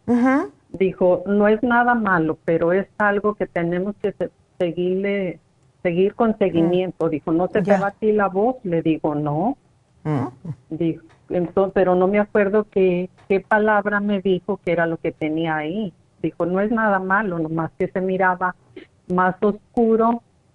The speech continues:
Speaker 2: en un lado y en el otro se miraba más, más limpio, como así las cuerdas en lo del cuello.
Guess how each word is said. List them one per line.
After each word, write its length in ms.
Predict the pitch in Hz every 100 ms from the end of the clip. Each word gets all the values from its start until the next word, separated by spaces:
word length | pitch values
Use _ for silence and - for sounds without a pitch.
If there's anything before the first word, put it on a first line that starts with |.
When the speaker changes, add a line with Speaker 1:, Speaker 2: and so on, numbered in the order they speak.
| -
Speaker 2:
en 180 | 170 175
un 180 | 190
lado 320 | 196 190 180 196
y 60 |
en 120 | 180
el 100 | 170
otro 220 | 160 156 160
se 60 | 175
miraba 380 | 170 160 165 165
más, 220 | 165 147 - -
más 180 | 160 160
limpio, 420 | 160 190 208 151 -
como 180 | 156 151
así 180 | -
las 180 | 175 165 - -
cuerdas 420 | 170 185 - 131 -
en 120 | 151
lo 100 | 147
del 160 | 143
cuello. 420 | - 165 180 151